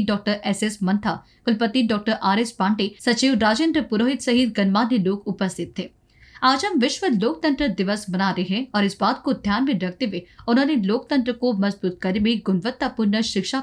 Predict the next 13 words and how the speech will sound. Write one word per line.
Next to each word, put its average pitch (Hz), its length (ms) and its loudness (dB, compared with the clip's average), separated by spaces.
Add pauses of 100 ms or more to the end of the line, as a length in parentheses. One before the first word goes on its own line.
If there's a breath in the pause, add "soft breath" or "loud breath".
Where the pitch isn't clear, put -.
के 262 100 2
महत्व 185 400 -2
पर 190 220 -4
प्रकाश 180 440 -6
डाला। 165 200 -6 (340 soft breath)
शिक्षा 247 360 0
ही 254 140 2
सेवा 190 360 -2
है, 190 200 -4 (200 loud breath)
इसमें 233 280 2
सामाजिक 277 600 0
उत्तरदायित्व 208 600 -2
की 233 180 0